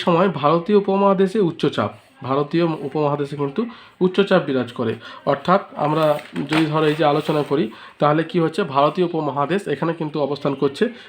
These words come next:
উচ্চচাপ, আর যে ভারত মহাসাগর যেটা আছে সেখানে কিন্তু নিম্নচাপ। ভারত মহাসাগর ধরো এই অংশে আছে বঙ্গোপসাগর, এই অংশে আছে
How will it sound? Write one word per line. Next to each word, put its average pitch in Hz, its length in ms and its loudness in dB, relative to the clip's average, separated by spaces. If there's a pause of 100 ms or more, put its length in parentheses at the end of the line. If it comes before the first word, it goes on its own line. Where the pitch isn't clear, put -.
(160)
উচ্চচাপ, 139 420 0 (420)
আর 127 80 4 (320)
যে 139 80 4 (120)
ভারত 156 240 4 (100)
মহাসাগর 214 580 2
যেটা 143 180 -2 (100)
আছে 127 180 -6 (360)
সেখানে 147 340 0
কিন্তু 135 180 -4 (100)
নিম্নচাপ। 123 420 -2 (180)
ভারত 156 260 -2
মহাসাগর 165 460 0
ধরো 156 140 2 (120)
এই 156 140 0
অংশে 151 200 -2
আছে 156 100 -4 (100)
বঙ্গোপসাগর, 156 640 -2 (340)
এই 135 140 4
অংশে 131 240 -4
আছে 131 100 -6